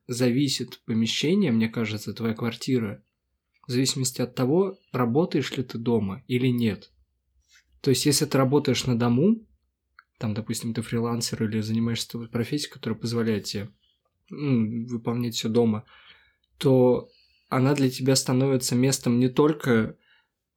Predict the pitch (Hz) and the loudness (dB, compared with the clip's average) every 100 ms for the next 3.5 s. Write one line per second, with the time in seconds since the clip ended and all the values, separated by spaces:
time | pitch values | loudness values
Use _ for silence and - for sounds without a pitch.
0 | - 131 120 120 - - 113 107 110 110 | 2 2 4 0 0 2 2 2 2 2
1 | 107 110 110 110 - 117 117 123 117 113 | 2 0 0 -2 -2 0 4 4 4 4
2 | 110 113 120 117 117 113 113 123 113 113 | 4 4 4 4 2 0 -4 -2 -2 -2
3 | 117 110 110 - 117 | -2 2 0 0 -8